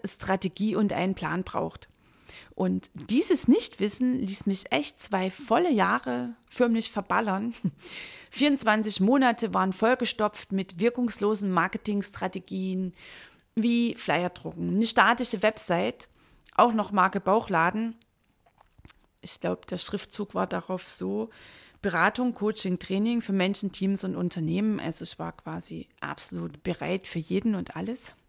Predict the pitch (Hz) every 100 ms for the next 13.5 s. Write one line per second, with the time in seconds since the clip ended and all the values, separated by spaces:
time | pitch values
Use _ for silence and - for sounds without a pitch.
0 | - - 185 185 - - - - - -
1 | - 185 - 190 208 190 - 170 180 170
2 | - _ - 180 190 190 175 175 185 -
3 | 170 170 160 175 - - 185 208 - 208
4 | 180 180 185 196 - - - 160 196 185
5 | 180 170 175 - - 196 208 - 208 -
6 | 175 - - - - - - - - 190
7 | 190 190 - _ - _ _ 214 226 226
8 | 208 214 233 202 196 202 190 202 226 -
9 | - 190 180 - 180 180 185 - 170 233
10 | 226 - - 208 220 214 - - - 196
11 | 196 190 226 233 - - - - - -
12 | _ _ - - 208 214 - - _ -
13 | - 220 285 294